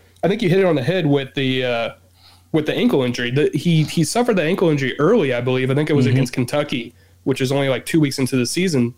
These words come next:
Speaker 1: and he never got healthy. So it's, it's one of those things where you have to, you have to put the good with the bad, but then you also have to put it into context. And, and that ankle injury, it definitely adds a lot of context to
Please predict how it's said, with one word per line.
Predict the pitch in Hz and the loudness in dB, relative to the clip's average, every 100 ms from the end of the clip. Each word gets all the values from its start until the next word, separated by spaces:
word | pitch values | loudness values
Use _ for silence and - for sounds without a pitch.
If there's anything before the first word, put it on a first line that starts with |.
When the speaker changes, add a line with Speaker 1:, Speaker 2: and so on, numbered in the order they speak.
| - | -6
Speaker 1:
and | 147 | 0
he | 135 | 2
never | 143 139 151 151 | 2 2 2 0
got | 139 127 | -2 -2
healthy. | 151 151 113 101 _ _ _ - | 0 -2 -4 -12 _ _ _ -4
So | 180 175 - | 2 2 2
it's, | 180 156 - - - | 0 -2 -6 -10 -6
it's | 160 | -2
one | 180 208 | 0 2
of | 208 | 2
those | 190 135 | 2 2
things | 156 165 156 | 0 0 0
where | 143 143 139 | 2 2 2
you | 139 | 0
have | 139 175 - | -2 -2 -2
to, | 156 123 - - - | -2 -2 -8 -14 -2
you | 165 | -2
have | 180 | 0
to | 196 175 - - - _ - | 0 -2 -4 -16 -20 _ -8
put | - | -4
the | 147 | -2
good | 135 160 170 | 0 2 2
with | 156 | 0
the | 135 | -2
bad, | 143 135 151 170 147 | -4 -4 -2 -4 -2
but | 147 | -2
then | 143 151 | 0 2
you | 147 156 | 2 2
also | 151 | 0
have | 165 | -2
to | 131 | 0
put | 151 | -2
it | 147 | 0
into | 135 | -2
context. | 127 139 139 127 120 110 - - | -4 -2 0 0 -4 -4 -6 -2
And, | 139 135 | 0 2
and | 147 139 | 2 0
that | 143 | 0
ankle | 143 147 143 | -2 0 2
injury, | 135 139 127 | 2 0 -2
it | 123 | -2
definitely | 127 139 131 120 | -2 -2 -2 -2
adds | 131 131 127 | -4 -4 -2
a | |
lot | 127 127 | 0 -2
of | 120 | -2
context | 135 127 123 120 - | -2 -2 -2 -4 -4
to | 135 | -4